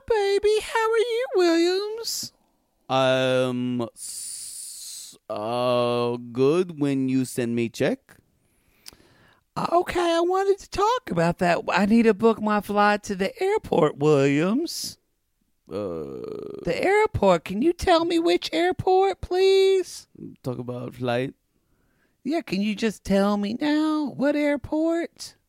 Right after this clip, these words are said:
Speaker 2: London. You come in London.
Speaker 1: Okay. What? Can you just tell me which airport in London?
Speaker 2: What is airport?
Speaker 1: Well, what you, what you gonna text me later?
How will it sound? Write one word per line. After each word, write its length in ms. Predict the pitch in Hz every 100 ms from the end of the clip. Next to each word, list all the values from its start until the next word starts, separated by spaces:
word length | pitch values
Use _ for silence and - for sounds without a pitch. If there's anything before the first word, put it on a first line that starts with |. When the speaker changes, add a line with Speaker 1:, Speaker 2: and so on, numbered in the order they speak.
| _
Speaker 2:
London. 580 | 135 131 123 143 107 90
You 80 | 110
come 160 | 120
in 120 | 107 107
London. 380 | 123 110 101 - _ _ _ _ _ _ _ _ _
Speaker 1:
Okay. 1200 | 359 440 523 _ - - 165 170 165 160 165 175 190
What? 320 | 185 214 - _ _ _ -
Can 160 | 185
you 140 | 190 175
just 260 | 185 -
tell 300 | - 190 190
me 220 | 190 190
which 340 | 175 160 175 -
airport 540 | 165 170 170 180 170
in 160 | 170 170
London? 560 | 170 175 180 180 185 185 -
Speaker 2:
What 280 | 110 113
is 160 | 147 120
airport? 520 | 113 110 - 180 214 - _ _ _ _ _ _ _ _ _ _ _ _ _ _ _ -
Speaker 1:
Well, 240 | 147 - _ _ _ _ _ _
what 420 | - 294 381 - -
you, 120 | - - - _ _ _ -
what 320 | 165 415 -
you 80 | 415
gonna 200 | 240 220
text 320 | 185 214 -
me 140 | 208 202
later? 600 | 190 196 339 392 392